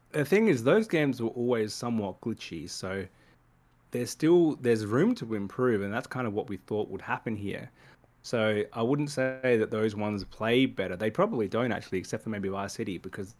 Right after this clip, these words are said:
they're so old and dated that these ones, all their issues play probably better if you had to play them right now, but not well enough. Not what we expect from a full price remaster. Remembering those games were sold on P S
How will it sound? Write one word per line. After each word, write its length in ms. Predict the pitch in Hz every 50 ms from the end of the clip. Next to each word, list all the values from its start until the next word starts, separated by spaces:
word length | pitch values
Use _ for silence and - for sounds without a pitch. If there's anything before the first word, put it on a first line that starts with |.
| _ _ -
they're 160 | 107 101 101
so 300 | - - - 113 110 107
old 360 | 92 95 98 98 101 107 98
and 80 | 95 90
dated 340 | 98 101 107 107 95 90 87
that 80 | 90 92
these 180 | 117 131 127
ones, 320 | 139 131 113 107 - - - _ _ - - - _ _ _ _ _
all 260 | - 170 180 180 175 151
their 220 | 151 143 143 139
issues 420 | 139 135 - - 117 107 107 104 104
play 400 | _ - - 123 113 113 113 107 113 - - _ _ _
probably 460 | - 123 127 127 123 113 104 110 104
better 480 | 104 95 - 101 113 113 104 - - - - _ - _ _ -
if 100 | - -
you 100 | 101 98
had 260 | 85 120 117 123 107 -
to 60 | 110
play 220 | - - 117 120
them 160 | 120 117 107
right 160 | 104 92 85 -
now, 300 | 98 95 87 95 104 - - - - _ _ -
but 140 | - 123 147
not 220 | 147 175 170 -
well 180 | 127 110 101 101
enough. 240 | 104 92 - - - _ _ _ -
Not 120 | 85 85
what 140 | - - 147
we 100 | 139 135
expect 340 | 120 117 - - - 117 113
from 140 | - 127 104
a 60 | 95
full 160 | - - 104
price 260 | - - 101 98 98
remaster. 400 | - 101 101 101 92 92 95 -
Remembering 400 | 110 110 127 147 160 156 139 120
those 220 | 113 113 113 113 113
games 260 | - 123 110 107 -
were 80 | - -
sold 220 | - 113 107 107
on 100 | 104 95
P 300 | - 113 110 110 107 107 107
S 220 | 104 101 - -